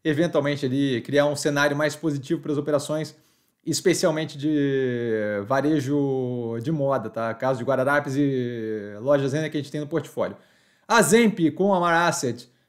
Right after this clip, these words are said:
é, que é uma operação ali que tem participação na, na Zemp, pedindo a A G E, a Assembleia Geral Extraordinária, pra implementação de Poison Pill, tá? Proteção mais forte, uma proteção a mais contra hostile takeover, contra a tentativa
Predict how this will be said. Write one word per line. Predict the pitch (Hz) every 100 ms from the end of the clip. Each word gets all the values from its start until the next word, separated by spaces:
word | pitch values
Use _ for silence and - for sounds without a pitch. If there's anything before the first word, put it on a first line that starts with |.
| _
é, | 131 123 123
que | 123 170
é |
uma | 165
operação | 160 147 143
ali | 147
que | 139
tem | 131 147
participação | 143 139 139 127 147 135 117 107
na, | 110 110
na | 113 120
Zemp, | 143
pedindo | 143 139 175 139 139
a | -
A | 156
G | 147
E, | 180
a | 185 123
Assembleia | 143 139 147
Geral | 135 143 139
Extraordinária, | 139 143 143 180 196 190 - _ _ _ -
pra | 220
implementação | 220 208 190 185 170 156 180
de | 151
Poison | 147 180 160 160
Pill, | 135 110 107 208 _ _ _
tá? | 131 139
Proteção | 139 175 190 185 - 190 190 131 113 - _
mais | 143 160 175
forte, | - 160 165 - 143
uma | 139
proteção | 147 156 151
a | 165
mais | 147 143
contra | 143 147 139 135 131 123
hostile | 143 139 156 147
takeover, | 147 165 202 160
contra | 147 131 120
a | 123
tentativa | 139 127 127 175 120 101